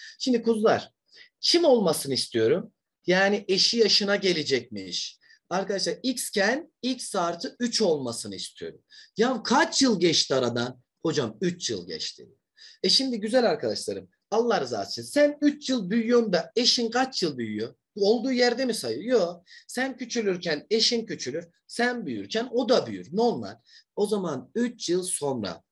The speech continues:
baban kaç yaşında olmuş oluyor? X artı altı. Tamam. Peki gelelim, ne olmuş? Bu durumdayken ikiz veletleri olmuş. İkiz velet.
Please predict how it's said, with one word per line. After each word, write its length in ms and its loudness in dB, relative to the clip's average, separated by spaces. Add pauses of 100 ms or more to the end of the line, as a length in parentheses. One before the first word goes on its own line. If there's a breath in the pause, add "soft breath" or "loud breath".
baban 340 2
kaç 260 -4
yaşında 360 -2
olmuş 340 -10
oluyor? 260 -8 (360 soft breath)
X 500 0 (120)
artı 380 0
altı. 460 -4 (600)
Tamam. 420 -4 (520 loud breath)
Peki 360 -2
gelelim, 540 4
ne 80 4
olmuş? 500 0 (240)
Bu 160 4
durumdayken 1040 2 (120)
ikiz 500 -4
veletleri 720 2
olmuş. 640 -4 (120)
İkiz 760 -10
velet. 380 -16